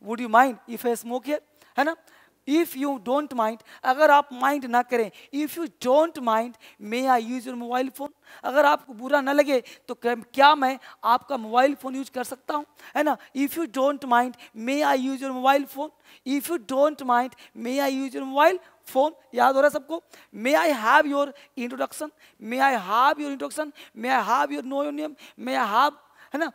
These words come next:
कुछ भी आप इसका प्रयोग कर सकते हो। "Could you help me please? Could you help me please?" क्या आप मेरी मदद करेंगे?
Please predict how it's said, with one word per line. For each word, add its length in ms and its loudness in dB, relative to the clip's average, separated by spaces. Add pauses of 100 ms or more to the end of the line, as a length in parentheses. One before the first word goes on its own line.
(140)
कुछ 180 -10
भी 340 0 (220)
आप 160 0
इसका 220 -8
प्रयोग 260 -8
कर 80 -6
सकते 300 -12
हो। 280 0 (360)
"Could 140 -8
you 160 -8
help 260 -4
me 60 -8
please? 400 -10 (260)
Could 200 -6
you 120 4 (420)
help 260 -2
me 100 -6
please?" 320 -8 (240)
क्या 120 4
आप 160 4
मेरी 120 -6
मदद 240 -2
करेंगे? 340 -2